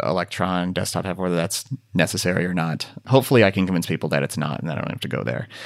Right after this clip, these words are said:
I will have to do mobile, so I'll have to do something, figure out whether I try to use an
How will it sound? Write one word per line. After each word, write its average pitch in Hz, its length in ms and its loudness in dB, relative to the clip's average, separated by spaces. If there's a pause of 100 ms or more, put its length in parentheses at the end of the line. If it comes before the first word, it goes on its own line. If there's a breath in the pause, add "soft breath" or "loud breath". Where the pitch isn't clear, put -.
(160 loud breath)
I 110 80 6
will 139 100 10
have 143 100 4
to 127 60 4
do 120 140 10
mobile, 101 460 8
so 87 120 2
I'll 85 40 6
have - 60 0
to 101 80 4
do 92 120 2
something, 92 480 4
figure 87 240 4
out 82 140 6
whether 85 200 4
I 78 80 4
try 85 220 4
to 87 80 0
use 85 640 0 (680 soft breath)
an 82 240 0